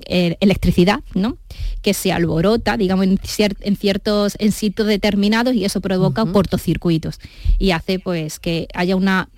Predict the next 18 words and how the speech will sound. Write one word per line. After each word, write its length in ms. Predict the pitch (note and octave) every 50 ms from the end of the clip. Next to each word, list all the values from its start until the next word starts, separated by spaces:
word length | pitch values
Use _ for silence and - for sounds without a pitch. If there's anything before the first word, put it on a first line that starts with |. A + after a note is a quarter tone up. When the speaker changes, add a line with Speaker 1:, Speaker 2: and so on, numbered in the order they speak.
| _ -
Speaker 1:
excitación, 920 | G#3 - - - - - G#3+ F3+ - F3+ E3+ - - G#3+ G#3+ G#3 G3+ G3 B3+
una 260 | - G3+ G3 G3 - -
hiperexcitación 1080 | - G#3 F#3 - - F3+ F3 E3 - - - F#3+ F3 E3 E3 - - G3+ G#3 G3 G3 F#3
en 100 | G3 F#3
la 100 | F3 F3
na-, 160 | E3+ E3 - -
en 120 | F3+ E3+
las 140 | D#3+ D#3+ -
células, 380 | - G3 G#3 G#3 G3 F#3+ F3 E3+
las 160 | E3+ D#3+ D#3+
neuronas 460 | D#3+ D#3 D#3 E3 E3 E3+ F3+ F3+ -
cerebrales, 460 | - - F3+ F3+ F#3 F#3 G3 A3 A#3
y 100 | G3 F3
eso 160 | D#3+ - - F3
es 180 | - - F#3
lo 100 | F3 E3+
que 100 | E3+ E3+
provoca, 460 | D#3 - D#3+ D#3 D#3 D#3 - F3 F3+